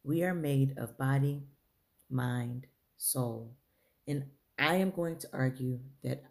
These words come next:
our ego is also a part of our being. And the reason I say that is because if you really think about what your ego does, your ego or your inner voice, your inner me,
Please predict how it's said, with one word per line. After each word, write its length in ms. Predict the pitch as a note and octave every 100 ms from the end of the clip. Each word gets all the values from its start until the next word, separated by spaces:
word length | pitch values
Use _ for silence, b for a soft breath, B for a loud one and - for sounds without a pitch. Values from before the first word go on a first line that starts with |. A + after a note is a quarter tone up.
| -
our 300 | C3 C3+ C3+ -
ego 440 | E3 C#3 B2+ B2+ -
is 220 | C3+ C3+ C#3
also 520 | C3+ C3 - B2 C3
a 80 | C#3+
part 520 | C#3 - D#3 C3+ C3+ - _ _ -
of 140 | C3+ C3+
our 160 | B2+
being. 460 | B2+ C3 A#2+ - C3 - _ _ _ _ _ _ _ - B B B B
And 100 | E3
the 60 | D#3
reason 240 | G3 G3
I 80 | D#3+
say 360 | C#3 - D3
that 360 | E3 C3+ B2 - -
is 180 | C3+ C3+
because 360 | C3+ - C3
if 160 | C3+ C3+
you 100 | C3+
really 220 | E3 G#3
think 260 | - D#3 -
about 380 | C3+ C3 -
what 240 | C3 C#3 C#3
your 160 | C3+ C#3
ego 340 | - C#3+ B2+ B2 -
does, 560 | C3+ B2+ B2+ C3+ - - _ _ _ _ _ b b b b b
your 200 | E3+ E3+ E3
ego 560 | F3 F3+ D#3 C3 B2 B2
or 100 | C#3
your 220 | C3+ C#3 C#3
inner 240 | D#3 D#3
voice, 500 | C3+ C#3+ B2 B2 -
your 240 | B2+ C3 C3
inner 300 | C#3+ C#3 C3+
me, 480 | C3+ D3+ A#2+ B2